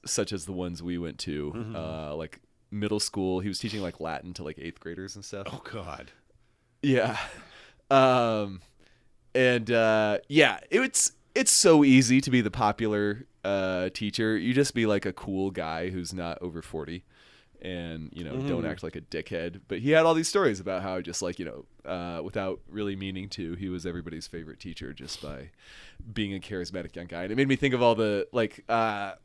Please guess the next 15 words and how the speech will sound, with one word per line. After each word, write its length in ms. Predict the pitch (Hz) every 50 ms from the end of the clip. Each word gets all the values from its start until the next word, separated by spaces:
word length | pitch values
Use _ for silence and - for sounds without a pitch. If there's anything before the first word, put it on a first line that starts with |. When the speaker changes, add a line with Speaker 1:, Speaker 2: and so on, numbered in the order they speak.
| _ _ _ - -
Speaker 1:
there's 220 | - 151 147 139
that 140 | 139 143 107
one 160 | 143 151 151
guy 420 | 143 151 143 143 139 139 135 - 117
who 140 | 127 131 120
was, 160 | 117 101 95
like, 360 | 110 104 98 92 - - - _ _ _ _ _ - _ _ _ _ _ _ _ -
I 100 | 98 98
don't, 200 | 87 87 85 - _ _ -
can't 160 | - 117 98
remember 200 | 95 95 87 82
his 120 | 76 -
name, 120 | - 67 67 -
so 140 | - 98
whatever. 300 | 87 85 80 - 62 -